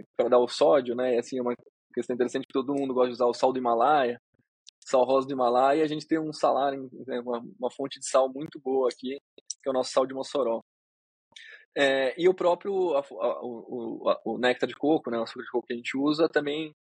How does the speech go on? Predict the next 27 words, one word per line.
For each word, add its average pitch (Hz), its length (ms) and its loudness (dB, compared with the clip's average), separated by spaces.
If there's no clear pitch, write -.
pela 135 160 6
ser 147 180 0
fonte 143 280 -6
de - 100 -20
potássio 143 500 2
também. 117 240 -2
Então, 160 140 -2
todos 220 180 2
os 220 60 0
ingredientes, 175 460 2
ele 165 100 -8
tem 175 160 0
uma 180 140 0
função, 160 500 -2
a 131 60 2
gente 147 220 -2
produz 151 480 6
eles 139 200 2
internamente, 127 720 0
é, 131 360 4
mas 156 300 0
antes 190 260 -4
de 143 460 -2
ir, 143 320 2
né, 110 260 2
a, - 180 -2
a, 55 520 0